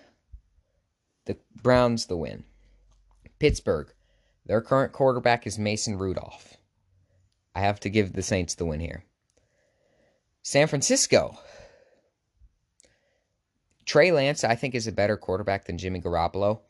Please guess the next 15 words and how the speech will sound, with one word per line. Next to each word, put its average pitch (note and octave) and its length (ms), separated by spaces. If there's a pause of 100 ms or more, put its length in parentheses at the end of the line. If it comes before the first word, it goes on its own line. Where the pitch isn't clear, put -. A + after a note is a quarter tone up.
(480)
And G2+ 500 (360)
it A2+ 180
seems D#3 400
like A#2 220
next A#2 240
season A#2 280
they G#2 120
will G2 340 (120)
move A2 260
on A#2 260
from C3 160
Jimmy C3+ 340
Garoppolo B2+ 680
and G#2 160
go G2 340